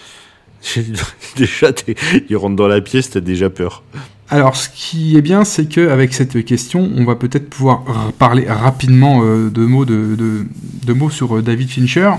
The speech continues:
Speaker 2: puisque c'est une série qui a été produite et en partie réalisée par, euh, par David Fincher. Alors, j'ai pas prévu spécialement d'en parler, euh,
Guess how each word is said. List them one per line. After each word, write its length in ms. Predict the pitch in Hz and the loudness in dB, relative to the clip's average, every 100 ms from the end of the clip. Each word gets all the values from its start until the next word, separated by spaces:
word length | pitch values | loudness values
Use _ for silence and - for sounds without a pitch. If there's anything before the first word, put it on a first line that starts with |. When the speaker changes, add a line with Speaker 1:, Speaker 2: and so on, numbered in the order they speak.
| 135 - | -4 -16
Speaker 2:
puisque 280 | - - 113 | -18 -10 -8
c'est 220 | 117 107 | -8 -8
une 80 | 107 | -8
série 260 | - 120 | -6 -6
qui 80 | 117 | -6
a 40 | 113 | -6
été 120 | 117 | -6
produite 420 | - 117 120 127 | -4 -6 -4 -4
et 120 | 139 | 0
en 80 | 127 | 0
partie 380 | 127 - - 147 | 0 -6 -4 -2
réalisée 500 | 117 113 113 113 123 | 0 0 0 0 -2
par, 260 | 123 107 104 | -2 -6 -6
euh, 160 | 101 98 | -8 -8
par 140 | 107 | -8
David 260 | 104 101 101 | -8 -8 -6
Fincher. 260 | 117 - | -6 -2
Alors, 200 | 165 120 | -2 0
j'ai 100 | 113 | 0
pas 140 | 127 127 | 0 -2
prévu 400 | - - 160 156 | -4 -2 0 2
spécialement 420 | 160 143 143 143 | 0 -2 0 2
d'en 120 | 135 | 0
parler, 420 | 127 123 123 131 | 0 -2 0 0
euh, 60 | 117 | 0